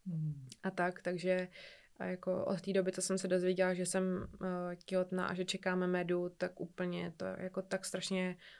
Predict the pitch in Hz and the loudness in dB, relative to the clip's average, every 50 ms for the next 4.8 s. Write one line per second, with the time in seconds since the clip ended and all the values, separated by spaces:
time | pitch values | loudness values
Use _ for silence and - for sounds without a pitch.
0 | - - 185 190 185 185 - 185 185 185 185 185 175 175 175 175 175 180 180 180 | -2 2 4 4 4 4 4 6 6 6 6 6 4 4 4 4 4 4 2 2
1 | 175 - - 190 180 180 175 175 175 - 185 180 175 185 185 180 185 - 190 185 | 2 2 0 0 2 2 2 0 0 0 0 0 2 2 2 0 0 -2 0 0
2 | 180 180 180 180 180 175 170 175 180 175 170 170 165 165 165 165 165 165 165 170 | 0 0 -2 -4 -4 -6 -6 -4 -4 -4 -4 -4 -4 -6 -6 -6 -8 -10 -10 -10
3 | 170 175 - - - - - - - - - - - - - - - - 196 185 | -8 -8 -8 -8 -8 -10 -12 -12 -14 -14 -14 -16 -16 -18 -20 -18 -12 -8 -6 -4
4 | 185 180 180 180 180 180 185 190 185 185 190 185 190 185 185 | -4 -4 -4 -6 -6 -6 -8 -8 -8 -8 -8 -8 -10 -12 -14